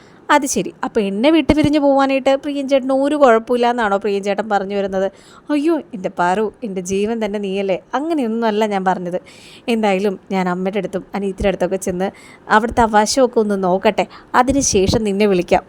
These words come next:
അപ്പം നീ പോന്നാൽ മതി" എന്ന് പറയുകയാണ്. "ശരി" എന്ന് പറയുകയാണ് കേട്ടോ.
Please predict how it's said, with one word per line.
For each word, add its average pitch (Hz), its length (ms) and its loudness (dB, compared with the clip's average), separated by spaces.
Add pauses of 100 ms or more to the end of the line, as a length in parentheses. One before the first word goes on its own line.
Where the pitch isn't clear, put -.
അപ്പം 202 220 -2
നീ 196 100 -2
പോന്നാൽ 185 340 4
മതി" 190 180 2
എന്ന് 190 120 0
പറയുകയാണ്. 180 420 0 (140)
"ശരി" 330 320 0
എന്ന് 240 120 2
പറയുകയാണ് 220 220 4 (100)
കേട്ടോ. 175 240 2